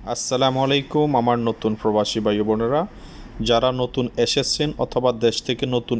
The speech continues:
ইচ্ছুক আসতে, আজকের ভিডিওটি আপনাদের জন্য। আশা করি সবাই ভিডিওটি সম্পূর্ণ দেখবেন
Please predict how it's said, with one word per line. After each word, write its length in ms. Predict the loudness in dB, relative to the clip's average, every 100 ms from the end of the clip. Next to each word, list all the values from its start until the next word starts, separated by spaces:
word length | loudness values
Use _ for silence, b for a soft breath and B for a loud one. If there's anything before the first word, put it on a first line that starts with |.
| -4
ইচ্ছুক 360 | -8 -4 -4 -4 -2
আসতে, 400 | -2 -2 -6 -6 -6 B B B B
আজকের 360 | -2 -2 -2 -2
ভিডিওটি 440 | 0 0 -2 0
আপনাদের 420 | 0 0 0 0 0
জন্য। 360 | 0 0 -4 -2
আশা 200 | -2 -2
করি 160 | -4
সবাই 220 | -2 0 0
ভিডিওটি 400 | 0 0 -2 -2
সম্পূর্ণ 460 | -2 -2 0 0
দেখবেন 440 | 2 0 2 -2